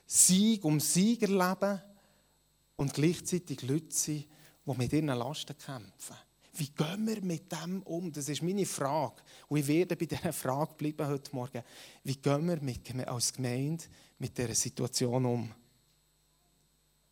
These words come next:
Ich werde noch ganz kurz einen Exkurs aus der Bibel.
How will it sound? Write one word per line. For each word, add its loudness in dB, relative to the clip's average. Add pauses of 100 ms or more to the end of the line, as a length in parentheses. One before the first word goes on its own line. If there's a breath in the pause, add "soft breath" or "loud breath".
(2750 soft breath)
Ich 12
werde 12
noch 4
ganz 8
kurz 6
einen 6
Exkurs 2
aus 0
der 0
Bibel. 2